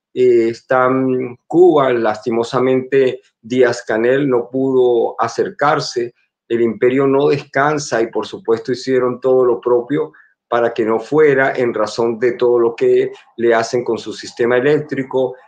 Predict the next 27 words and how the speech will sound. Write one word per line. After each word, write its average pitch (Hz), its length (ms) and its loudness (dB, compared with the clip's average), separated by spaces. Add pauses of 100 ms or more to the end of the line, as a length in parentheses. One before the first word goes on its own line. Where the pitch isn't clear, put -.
(140)
eh, 113 400 0
Daniel 117 360 2
Ortega 127 480 0
de 117 100 0
Nicaragua, 131 760 0
que 101 300 -6
es 110 160 -6
importantísima 113 920 -4
su - 180 -6
presencia 117 540 -2
allá, 151 260 0 (340)
también 120 640 0
el 123 200 -2
presidente 113 600 -2
Arce 123 360 0
de 113 80 2
Bolivia, 127 600 0
fundamental. 123 920 -2 (340)
Eh, 117 500 4
veremos 123 640 0
en 107 480 -2
las 107 160 -6
próximas 135 520 -2
horas, 151 320 2
en 101 220 -4
próximos 110 600 -2
días 156 340 0